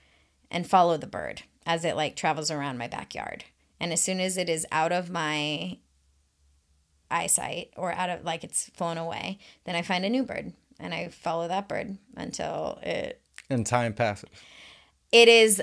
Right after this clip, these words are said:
Speaker 1: like, uh, most of the time I'm also doing, like, a fasted cardio. Like, I have an assault bike in the, in the back. So I'll be, like,
Speaker 2: <laughs>
Speaker 1: sitting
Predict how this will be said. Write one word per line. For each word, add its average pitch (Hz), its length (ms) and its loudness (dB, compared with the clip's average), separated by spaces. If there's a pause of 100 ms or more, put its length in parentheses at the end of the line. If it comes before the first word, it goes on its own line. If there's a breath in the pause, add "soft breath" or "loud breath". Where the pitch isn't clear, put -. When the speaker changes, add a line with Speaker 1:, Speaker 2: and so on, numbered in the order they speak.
Speaker 1:
like, 196 240 10
uh, 202 180 8
most 233 400 8
of - 40 -6
the 349 80 2
time 285 240 8
I'm 214 160 6
also 185 240 4
doing, 190 220 2
like, 165 180 0
a 156 80 2
fasted 165 400 2
cardio. 165 420 4
Like, 160 140 2
I 160 60 6
have 165 100 4
an 156 80 -4
assault 151 280 2
bike 160 200 4
in 165 140 -2
the, 160 220 2
in - 60 10
the 165 80 2
back. 214 260 10
So 240 240 12
I'll 233 140 12
be, 269 140 10
like, 240 160 10
Speaker 2:
<laughs> 208 140 8
Speaker 1:
sitting 233 480 10